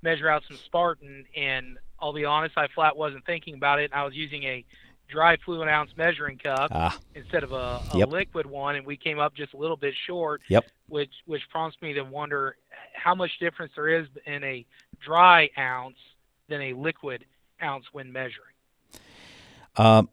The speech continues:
Speaker 2: well, that's gonna vary tremendously because y-, y-, think about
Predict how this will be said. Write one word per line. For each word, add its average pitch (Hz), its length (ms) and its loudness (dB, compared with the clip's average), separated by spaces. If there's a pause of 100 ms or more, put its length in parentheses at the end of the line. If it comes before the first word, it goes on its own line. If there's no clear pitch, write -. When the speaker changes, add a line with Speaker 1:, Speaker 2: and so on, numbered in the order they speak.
Speaker 2:
well, 127 400 12
that's 123 240 10
gonna 110 220 8
vary 113 340 10
tremendously 92 840 4 (160)
because 98 600 8 (560)
y-, 90 460 -2
y-, 110 80 0
think - 280 8
about 120 400 10